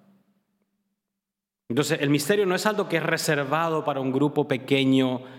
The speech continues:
que tiene un poco la, el password, la clave para acceder a él.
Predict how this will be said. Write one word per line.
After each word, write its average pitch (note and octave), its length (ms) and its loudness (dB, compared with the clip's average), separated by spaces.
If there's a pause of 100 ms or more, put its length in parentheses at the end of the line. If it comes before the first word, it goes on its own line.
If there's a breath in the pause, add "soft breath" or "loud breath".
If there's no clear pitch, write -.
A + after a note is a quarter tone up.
(220 loud breath)
que B2 80 2
tiene B2+ 280 2
un B2 120 -2
poco A#2+ 340 -4
la, G#2 540 -6
el A2 160 -6
password, A2+ 600 -6
la A2 180 -4
clave B2 360 -2
para A2 200 -6
acceder G#2+ 460 -6
a G2+ 140 -8
él. F#2 200 -10